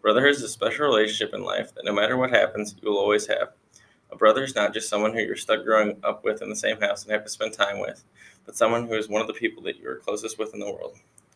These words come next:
Whenever I think of the people I am closest with, one person always comes to mind immediately.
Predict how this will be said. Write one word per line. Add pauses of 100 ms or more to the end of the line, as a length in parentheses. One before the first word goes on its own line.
(540)
Whenever
I
think
of
the
people
I
am
closest
with, (140)
one
person
always
comes
to
mind (160)
immediately.